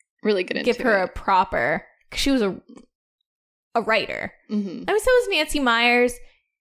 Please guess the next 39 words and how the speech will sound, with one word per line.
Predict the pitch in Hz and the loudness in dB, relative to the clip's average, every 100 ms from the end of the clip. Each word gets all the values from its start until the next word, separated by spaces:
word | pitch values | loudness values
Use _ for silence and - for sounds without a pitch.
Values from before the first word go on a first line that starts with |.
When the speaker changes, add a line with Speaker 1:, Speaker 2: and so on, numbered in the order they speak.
| _ | _
Speaker 2:
'Cause | - | 0
I | 381 | 4
think | 554 523 | 2 2
before | 440 - 320 330 294 | -2 0 2 2 2
we | 277 | -2
get | 240 247 | 0 0
into | 262 - | 0 0
the | 214 | 2
movies, | 220 208 208 202 - - | 2 2 0 0 -6 -4
let's | - 202 | -2 0
just | 220 - | -2 0
say, | 214 202 | 2 2
like, | 190 185 - - | 2 0 -4 -2
there's | 190 175 - - | 0 0 -6 -14
Private | - 196 180 165 | -4 -2 -2 -2
Benjamin | 202 208 202 202 202 196 | -2 0 0 0 0 0
and, | 185 | -2
like, | - - | -6 -4
Baby | 214 220 208 | -2 0 0
Boom | 196 202 202 202 160 | 0 0 2 0 -2
and | 139 160 | -6 -10
Father | - 180 - 175 | -4 -2 0 -2
of | 170 | -2
the | 175 | -2
Bride. | 226 240 233 233 233 226 226 226 220 - - | 0 2 2 2 2 4 4 2 -2 -12 -4
Speaker 1:
Yes. | 208 - - - _ _ _ _ | -4 -4 -20 -20 _ _ _ _
Speaker 2:
Irreconcilable | 196 185 202 180 180 175 180 | -4 -2 -2 0 0 0 0
Differences, | 196 196 202 202 190 | -2 0 -2 0 0
all | 208 | 2
these | 240 240 | 2 2
movies | 233 226 | 0 0
she | - 202 | 0 0
did | 202 202 | 0 0
with | 180 | -4
Charles | - 196 143 170 | 0 0 0 0
Shire, | - 214 180 175 | 0 0 0 -2
her | 156 | -6
husband. | - 277 233 95 - 220 214 - - | -2 -2 -2 -8 -8 -10 -10 -14 -12
Speaker 1:
Mm-hmm. | 208 185 175 180 | -12 -10 -12 -14